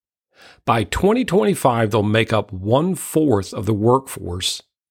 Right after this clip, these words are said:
and by the end of this decade, a third of it. Born between nineteen ninety-seven and twenty twelve, they're the most diverse generation to ever enter the workforce. In the U S, forty-seven percent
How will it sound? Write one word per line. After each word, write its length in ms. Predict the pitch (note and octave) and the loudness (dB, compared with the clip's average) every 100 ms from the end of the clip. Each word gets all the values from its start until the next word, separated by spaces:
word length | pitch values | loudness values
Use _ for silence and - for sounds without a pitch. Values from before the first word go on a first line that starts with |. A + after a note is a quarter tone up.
| - | -2
and 160 | G#2+ | 0
by 140 | G2 G#2+ | 2 0
the 200 | G2 - | 0 0
end 180 | D3 E3+ | 2 2
of 100 | E3 | 2
this 180 | D3 | 0
decade, 720 | - F#2 A#2 G#2+ F#2+ F2 F2 - | -2 0 0 0 -4 -4 -6 -6
a 80 | G2 | -6
third 400 | - - G2+ F2 | -2 2 2 2
of 180 | D#2+ - | -2 -10
it. 140 | - _ _ _ _ _ _ _ _ _ _ _ _ - - - | -16 _ _ _ _ _ _ _ _ _ _ _ _ -20 -20 -12
Born 360 | B2 C3 G#3+ A#3+ | 0 2 2 0
between 540 | A3+ - D#3+ B2 G#2 | -2 0 2 4 4
nineteen 480 | G#2+ C3+ F#3 D#3 E3+ | 2 0 0 0 2
ninety-seven 640 | C#3 C3 A2+ - A#2+ G#2+ | 4 2 0 0 0 0
and 140 | F#2+ - | -2 -6
twenty 280 | - A#2 G2+ | -4 -2 -2
twelve, 680 | - B2 G#2+ E2 D#2+ - _ _ - | -2 0 0 0 -6 -12 _ _ -2
they're 200 | A2 A#2 | 2 2
the 120 | G2+ | 2
most 340 | G2 A2 - | 2 0 0
diverse 540 | G2+ F2 E2+ A#2+ E3 - | -4 -4 2 2 2 -4
generation 680 | - C3+ B2+ G#2 G2+ G2 D#2+ | -2 2 4 2 2 -4 -6
to 140 | - - | -8 -6
ever 260 | A2 A#2 C3 | -4 -2 -2
enter 220 | F#2+ G2+ | 0 -2
the 80 | F#2+ | -2
workforce. 840 | F#2+ G#2 B2+ - - - - - _ _ _ _ - - - | -2 -2 -4 -12 -12 -10 -12 -12 _ _ _ _ -20 -20 -6
In 120 | - | 0
the 80 | B2+ | 2
U 280 | A#2+ D#3+ F3 | 4 4 4
S, 420 | B2+ F#2 - - _ | 2 0 -4 -6 _
forty-seven 920 | - - - C3 C#3 D3+ - - C#3+ C#3 | -18 -14 0 2 2 0 0 0 2 2
percent 640 | A#2+ - - C3 D#2+ - | 0 0 0 0 0 -8